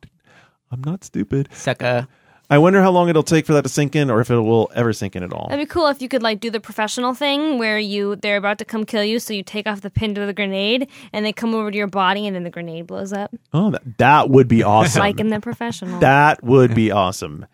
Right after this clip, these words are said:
Speaker 1: Uh, our Los Santos story of the week, X X Yetter X. Says, uh, "I have this story." This is from the Martin Madrazo mission called Death from Above. In the description of the job, Martin suggests that you get a helicopter and parachute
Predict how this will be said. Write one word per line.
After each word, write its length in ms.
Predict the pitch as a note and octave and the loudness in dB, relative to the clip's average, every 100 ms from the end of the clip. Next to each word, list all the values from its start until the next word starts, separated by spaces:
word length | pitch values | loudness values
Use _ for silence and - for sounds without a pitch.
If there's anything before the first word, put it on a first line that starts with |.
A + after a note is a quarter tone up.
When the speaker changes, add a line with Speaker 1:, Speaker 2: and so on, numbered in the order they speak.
| _ _ _ _ | _ _ _ _
Speaker 1:
Uh, 260 | - C3 B2+ | 2 6 6
our 320 | C3+ C#3+ C3+ B2+ | 6 6 6 4
Los 380 | A2+ C3+ C#3 | 4 6 6
Santos 500 | - D3+ D3 D3+ C#3+ | 4 4 4 6 6
story 280 | B2+ - C3 | 4 4 6
of 60 | A2 | 6
the 60 | G#2 | 4
week, 360 | A2 F2+ - - _ _ _ _ _ | 2 0 -12 -20 _ _ _ _ _
X 300 | C#3 C#3+ - - | 0 0 -2 -4
X 420 | C3 - - - - | -4 -4 -10 -10 -8
Yetter 600 | A2+ A#2 G#2+ - A2+ G2 | -4 0 -2 0 -4 -2
X. 680 | F#2+ E2+ - - - - - _ _ _ - | -4 -6 -8 -14 -14 -14 -16 _ _ _ -2
Says, 240 | D#3+ C#3+ | 4 6
uh, 80 | C#3+ | 8
"I 180 | C3+ C3+ | 6 6
have 180 | D3+ F3+ | 6 6
this 120 | F#3+ | 4
story." 540 | - F#3+ F#3 F3+ F3 C3 | 2 2 4 6 4 2
This 160 | D#3 | -2
is 80 | D#3 | -2
from 200 | E3+ D3 | 2 4
the 200 | C3+ A#2+ | 4 2
Martin 460 | A2 C3 D3+ D3+ C#3+ - | 2 2 2 0 -2 -2
Madrazo 540 | A#2+ A2+ A2 A2 A2 | -2 2 2 4 2
mission 480 | G#2 G#2 A2+ G#2+ A#2 _ _ | 0 -2 -2 -2 -4 _ _
called 340 | - B2 G2+ A2 | 0 0 0 2
Death 280 | C3 A#2 - | 2 2 -2
from 240 | - A#2 | 0 2
Above. 420 | G2+ G2 E2 D2 | 4 4 2 0
In 80 | F#2+ | 0
the 60 | A2 | -2
description 340 | - D#3 F3 | -2 -2 2
of 60 | D3 | 4
the 80 | |
job, 260 | B2+ B2+ B2 | 6 6 6
Martin 220 | B2 A#2 | 4 2
suggests 360 | A2+ A2 B2+ - | -2 2 2 2
that 120 | B2 | -4
you 80 | B2 | -2
get 140 | B2 | 2
a 40 | C3 | 2
helicopter 680 | - C4+ F4+ E3 F#2+ - F2+ | 4 2 4 2 0 0 -8
and 120 | F2+ | -6
parachute 560 | B2 C#3+ C#3 D3 C3+ | 0 0 2 2 0